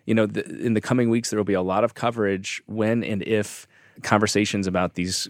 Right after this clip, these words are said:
two or more controversial subjects come up. But I want to encourage our listeners, um, if you have the time and interest, the Instrumentum Laboris is a very, it's not a super long document. It's very accessible. It's very, you'll, it's striking. It's unlike a lot of other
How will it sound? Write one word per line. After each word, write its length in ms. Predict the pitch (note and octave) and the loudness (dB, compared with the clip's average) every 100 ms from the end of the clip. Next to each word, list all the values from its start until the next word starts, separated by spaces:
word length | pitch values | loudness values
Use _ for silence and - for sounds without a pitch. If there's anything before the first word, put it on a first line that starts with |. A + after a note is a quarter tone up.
| - | -10
two 280 | - B2 A#2 | -2 2 4
or 80 | G2 | 2
more 260 | F#2+ G2 F#2+ | 2 0 0
controversial 580 | G2+ G#2 G2 G2+ F2 | -2 -2 0 -2 -2
subjects 440 | F2 C#3 D3+ E2+ - | -2 0 0 -2 -2
come 180 | - F#2+ | -4 -2
up. 160 | F2 - - - | -2 -8 -20 0
But 120 | A2 | 4
I 40 | |
want 120 | B2 E3+ | 4 2
to 40 | |
encourage 320 | F#3+ G#3 F3+ | 0 0 0
our 80 | C#3 | 0
listeners, 540 | A#2+ C#3+ B2+ A2+ G#2 - | 0 -2 -2 -2 -2 -6
um, 260 | A2+ G2+ G#2 | -6 -4 -4
if 160 | A#2 | -2
you 160 | A#2 A#2 | -2 0
have 240 | C3+ A#3+ | 0 0
the 60 | G3 | 0
time 400 | - F#2+ F#2 F#2 | 0 0 2 0
and 80 | F#2+ | -2
interest, 400 | F#2+ F#2 F2+ - | -2 -2 -2 -2
the 100 | A2 | -2
Instrumentum 420 | E3+ F#3+ F#3 C#3 | 0 0 0 0
Laboris 440 | G#2+ A#2+ A2 G2 | 2 2 2 0
is 100 | F#2+ | -6
a 60 | F2+ | -8
very, 600 | G2 - D#3 D3+ F#2+ - | -4 0 0 0 -4 -6
it's 180 | B2 - | -6 -2
not 160 | D#3+ F#3+ | -2 0
a 60 | |
super 320 | - - C3 | 0 -2 0
long 240 | A2 A2+ A#2+ | 0 0 0
document. 500 | G2+ G2+ F#2+ F#2 - - _ | -2 -2 -4 -6 -6 -16 _
It's 120 | - | -4
very 260 | A#2 C3+ C3+ | 2 4 4
accessible. 640 | - G2+ G2+ G2+ G2 F#2 - | 0 -4 -2 -2 0 0 -2
It's 160 | - | -6
very, 460 | A2 G#2+ A#2 G#2+ - _ _ _ | 0 2 2 0 -4 _ _ _
you'll, 180 | A#2+ B2 | 0 0
it's 300 | - - C3 | -2 -6 -4
striking. 420 | - D3+ D#3 G#2+ F2 | 0 2 2 0 -8
It's 120 | - | -4
unlike 360 | C3+ D3+ B2+ A#2+ | -2 0 0 -2
a 60 | |
lot 300 | G2+ G2 G#2 | 0 0 0
of 120 | G#2 F#2 | -2 -4
other 440 | A2+ A2 G#2+ G2+ | -4 0 0 -2